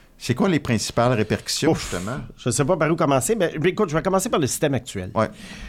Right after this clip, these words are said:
Speaker 2: Le système actuel fait en sorte qu'un jeune, euh, lorsqu'il est repêché dans le,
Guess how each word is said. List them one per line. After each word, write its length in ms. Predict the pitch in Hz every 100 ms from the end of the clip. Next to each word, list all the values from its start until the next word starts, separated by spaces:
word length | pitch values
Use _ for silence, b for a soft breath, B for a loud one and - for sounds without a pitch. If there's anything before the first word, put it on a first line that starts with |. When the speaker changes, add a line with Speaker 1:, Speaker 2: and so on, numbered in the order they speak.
| B
Speaker 2:
Le 80 | 175
système 260 | - 285
actuel 320 | 254 - 175
fait 140 | 165 147
en 100 | 110
sorte 280 | - 147 -
qu'un 240 | 123 120
jeune, 520 | 101 120 127 147 151 - B B B B B
euh, 140 | 123 120
lorsqu'il 360 | 156 - 143
est 80 | 135
repêché 580 | 123 120 110 - 147 156
dans 240 | - 117 110
le, 1080 | 110 104 104 101 98 95 90 87 85 82